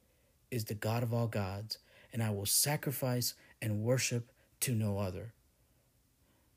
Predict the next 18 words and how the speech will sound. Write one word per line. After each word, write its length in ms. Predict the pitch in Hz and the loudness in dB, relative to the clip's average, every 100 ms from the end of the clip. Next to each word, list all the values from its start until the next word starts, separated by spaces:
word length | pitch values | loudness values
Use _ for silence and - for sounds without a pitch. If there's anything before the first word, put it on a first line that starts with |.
| _ - | _ -2
The 100 | 127 | 0
widow 380 | 117 143 160 160 | 4 6 8 8
of 160 | 123 | 6
Zarephath, 760 | 123 139 175 147 - 90 110 - - _ _ _ _ _ _ _ _ | 4 6 6 6 0 -4 -8 -14 -20 _ _ _ _ _ _ _ _
when 180 | 120 113 | 2 6
she 280 | - 165 175 | 6 6 6
met 460 | 147 139 170 170 - - | 6 6 4 2 -8 -6
Elijah, 560 | 117 113 143 151 90 117 _ _ _ _ _ _ _ _ _ _ _ _ _ - - - | -2 0 0 -2 -4 -8 _ _ _ _ _ _ _ _ _ _ _ _ _ -20 -20 0
her 220 | 165 180 | 4 6
duty 600 | 131 165 208 117 101 120 _ _ _ _ _ - - | 6 6 6 4 0 -6 _ _ _ _ _ -20 -4
was 220 | 139 123 | 0 0
to 140 | - 117 | 0 -4
turn 720 | - - 196 202 123 113 117 - | -4 0 6 6 6 2 0 -4
him 240 | - 165 147 | 2 6 8
in 400 | 151 104 104 123 - _ _ _ _ _ _ _ _ | 6 4 0 -6 -12 _ _ _ _ _ _ _ _
to 120 | - 175 | 2 4
the 120 | 202 | 4
guards 560 | 139 107 101 104 - | 4 4 2 -2 -8